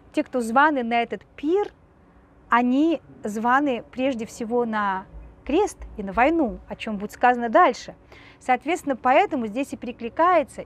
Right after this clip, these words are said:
и Господь говорит на эту войну духовную, в отличие от земной войны, на которую второзаконие не пускало людей вышеперечисленных, да, здесь все призваны. И нет оправдания, ни жена, ни виноградник, ни валы,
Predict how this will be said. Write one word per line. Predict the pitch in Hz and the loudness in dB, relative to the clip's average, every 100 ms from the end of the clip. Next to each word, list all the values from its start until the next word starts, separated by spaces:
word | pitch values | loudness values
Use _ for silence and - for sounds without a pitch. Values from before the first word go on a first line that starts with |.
| _ | _
и | 226 240 214 | -8 -6 -4
Господь | 233 233 - 285 | -6 -6 -6 -6
говорит | 233 240 240 240 | -6 -4 -4 -4
на | 220 208 | -6 -2
эту | 285 403 359 | 2 2 2
войну | 262 226 202 185 | 0 0 -2 -6
духовную, | 214 - 262 240 190 165 170 - - | -6 0 2 2 -2 -10 -14 -18 -2
в | 226 | 2
отличие | 262 285 262 269 | 2 0 -2 -2
от | 233 | -2
земной | 220 262 285 330 320 | -2 0 2 4 2
войны, | 247 202 165 156 - - - | 2 -2 -6 -16 -20 -20 -10
на | 226 | -4
которую | 247 262 247 | -2 0 -4
второзаконие | - 240 226 240 - 262 254 214 | -4 -4 0 0 0 0 0 -2
не | 214 233 | -2 -4
пускало | 247 233 - 240 214 185 - - - - - - - - - | -6 -6 2 2 2 -2 -10 -20 -20 -20 -20 -20 -20 -16 -6
людей | 226 214 226 185 | -4 0 0 0
вышеперечисленных, | 214 - - 208 - 453 - 247 208 | -2 -4 -8 -4 4 4 4 -4 2
да, | 254 370 - - - | 2 2 -2 -20 -16
здесь | 196 220 320 - - | -8 -2 -2 -4 -14
все | - 226 226 | -8 -4 -4
призваны. | 220 208 190 180 165 - - - - | -4 -6 -8 -10 -12 -18 -20 -16 -4
И | 254 262 269 | 0 2 2
нет | 294 349 | 2 2
оправдания, | 240 208 196 202 196 190 185 | -2 -4 -4 -2 -2 -4 -6
ни | 208 285 | -4 -2
жена, | 254 240 262 285 | -2 0 2 2
ни | 254 262 | 0 -4
виноградник, | 254 208 196 254 285 233 208 | -6 -4 2 4 2 -2 -6
ни | 254 | -4
валы, | 277 240 214 247 262 | 0 0 0 -2 -4